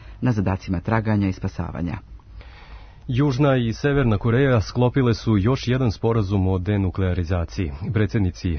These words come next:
Speaker 2: dve zemlje potpisali su u Pjongjangu vojni sporazum o okončanju vojnih letova i artiljerijske vatre u pograničnim regionima,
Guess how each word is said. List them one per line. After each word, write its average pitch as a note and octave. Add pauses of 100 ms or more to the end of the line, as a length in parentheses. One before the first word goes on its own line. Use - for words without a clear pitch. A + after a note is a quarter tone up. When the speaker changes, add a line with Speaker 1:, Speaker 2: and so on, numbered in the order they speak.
Speaker 2:
dve F#2
zemlje G#2
potpisali G#2
su -
u D#2+
Pjongjangu G2+
vojni F2+
sporazum F#2+
o F2+
okončanju G#2
vojnih F#2+
letova G2
i F2
artiljerijske F#2+
vatre F#2
u E2+
pograničnim F2
regionima, F#2